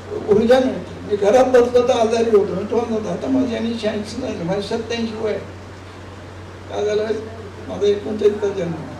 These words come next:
माझे काका घेऊन गेले शाळेत, तर मास्तर म्हणाला, "काय आहे मास्तर?" "अहो, युद्ध चालू आहे, दुसरं महायुद्ध सुरू झालं होतं."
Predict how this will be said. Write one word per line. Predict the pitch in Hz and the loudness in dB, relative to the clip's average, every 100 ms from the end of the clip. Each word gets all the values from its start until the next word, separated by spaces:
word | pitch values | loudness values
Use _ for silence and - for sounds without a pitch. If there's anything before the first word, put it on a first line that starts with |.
| - - - - - - - - | -14 -16 -16 -16 -16 -16 -16 -10
माझे | 311 196 202 480 - 214 | -4 0 0 0 -4 -8
काका | 214 214 | -6 -6
घेऊन | 208 202 208 | -4 -2 -2
गेले | 196 185 - - - | -2 -4 -6 -10 -6
शाळेत, | - - - - - - - - - | -4 -4 -6 -8 -12 -16 -16 -14 -10
तर | 247 | -6
मास्तर | 196 185 - - | -4 -4 -6 -4
म्हणाला, | 220 208 220 | -2 0 0
"काय | - - 208 | -2 -2 0
आहे | 208 | 0
मास्तर?" | 196 165 - - 104 117 - - - - - | -2 -4 -8 -6 -4 -4 -8 -14 -16 -16 -6
"अहो, | - 214 | 2 4
युद्ध | 202 208 233 233 - | 4 2 2 2 2
चालू | 214 214 | 0 4
आहे, | 208 180 | 2 2
दुसरं | 175 196 220 208 | 2 2 2 0
महायुद्ध | 208 202 196 208 | 0 -2 4 4
सुरू | 208 208 208 | 4 0 -2
झालं | 202 190 175 | -2 -4 -4
होतं." | 180 | -6